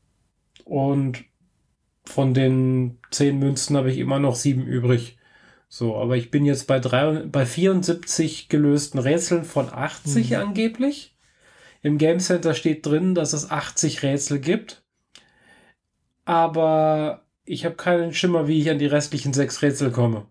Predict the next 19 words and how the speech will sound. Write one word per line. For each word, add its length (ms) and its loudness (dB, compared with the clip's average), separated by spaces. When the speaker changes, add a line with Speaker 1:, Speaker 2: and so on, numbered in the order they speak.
Speaker 1:
Und, 520 -2
äh, 300 -6
da 160 2
hilft 300 0
dann 120 0
tatsächlich 500 0
auch 120 0
das 180 -2
Internet 360 0
nicht 200 2
weiter. 340 2
Natürlich 520 0
gibt's 180 -6
im 140 -4
Internet 400 -2
Komplettlösungen 840 0
und 120 -6
sonst 260 -2
was. 280 0